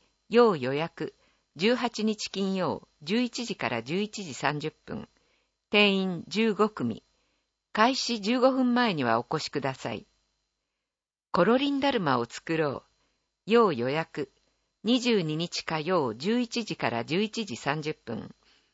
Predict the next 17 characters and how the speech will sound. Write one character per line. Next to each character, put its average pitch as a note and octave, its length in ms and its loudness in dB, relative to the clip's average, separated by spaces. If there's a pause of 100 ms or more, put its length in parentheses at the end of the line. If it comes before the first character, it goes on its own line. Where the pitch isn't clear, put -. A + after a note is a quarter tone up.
(360)
対 A3 240 4
象 G#3+ 400 0
定 F#3+ 240 -2
員 F3 380 -4 (500)
一 A3+ 120 -2
歳 F3 340 -2
か C3 140 -2
ら B2+ 120 -2
三 F3+ 260 -2
歳 F#3+ 320 -2
児 - 200 -10 (320)
十 F#3+ 140 0
組。 A2+ 460 -8 (920)
土 G3+ 160 4
曜 C4 220 4
開 E3 300 -2
館、 D3 400 -4